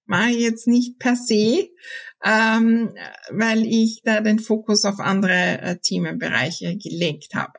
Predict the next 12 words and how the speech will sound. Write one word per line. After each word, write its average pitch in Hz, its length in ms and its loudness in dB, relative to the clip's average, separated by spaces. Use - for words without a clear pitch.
ja. 226 200 2
Aber 226 640 0
das 269 280 0
war 262 440 0
der 240 140 2
große 240 460 0
Rückblick 220 480 -2
und 214 120 2
es 226 160 0
gibt - 300 -14
hunderte 240 440 4
andere 202 560 0